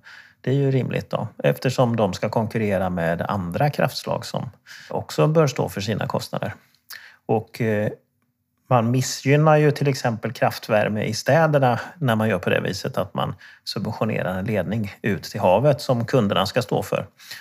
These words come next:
Eh, vi behöver ju inte bygga några ledningar alls om vi producerar el inne i stan.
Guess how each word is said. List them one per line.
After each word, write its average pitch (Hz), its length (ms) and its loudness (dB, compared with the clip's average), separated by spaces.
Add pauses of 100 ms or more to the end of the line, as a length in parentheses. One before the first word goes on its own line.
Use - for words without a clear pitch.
(380)
Eh, 98 380 -2
vi 127 220 0
behöver 113 220 0
ju 131 60 4
inte 120 140 0
bygga 120 240 2
några 113 200 4
ledningar 107 380 4
alls 135 360 6
om 147 120 4
vi 139 300 4 (100)
producerar 131 480 2
el 95 280 -2
inne 92 220 -4
i 87 60 -6
stan. 92 380 0